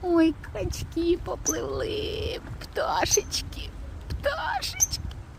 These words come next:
Ой, типу, типу, типу, ти. Ну що воно задождячило?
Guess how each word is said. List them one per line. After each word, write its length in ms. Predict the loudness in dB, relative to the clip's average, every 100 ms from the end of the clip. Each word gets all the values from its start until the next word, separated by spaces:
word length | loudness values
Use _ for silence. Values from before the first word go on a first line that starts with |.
| -14 -12 -10 -4
Ой, 1040 | -2 0 2 2 0 0 -2 0 -2 -2 -8 -6
типу, 540 | -4 -4 -6 -4 -4 0
типу, 420 | 0 2 2 2 2 -2
типу, 400 | -2 -2 -2 -4
ти. 200 | -4 -4 -6 -12 -12 -12 -12 -10 -10 -10 -12 -8 -4
Ну 60 |
що 120 | 0 2
воно 220 | 4 6
задождячило? 1040 | 8 8 6 6 4 2 0 -4 -2